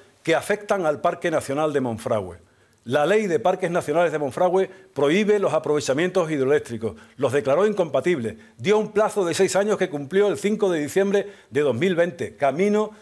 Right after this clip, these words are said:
de cuatro años ya para levantarlos. Y no solamente no se han levantado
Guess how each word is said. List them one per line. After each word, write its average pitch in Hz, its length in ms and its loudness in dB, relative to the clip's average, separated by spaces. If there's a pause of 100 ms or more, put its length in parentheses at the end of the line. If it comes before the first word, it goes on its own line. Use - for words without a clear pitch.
(180)
de 139 160 -2
cuatro 175 360 2
años 147 280 0
ya 190 300 0 (240)
para 143 220 2
levantarlos. 131 760 -2 (1700)
Y 139 140 -2
no 214 140 0
solamente 185 760 0
no 165 180 -2
se 180 180 2
han 190 140 2
levantado 143 680 0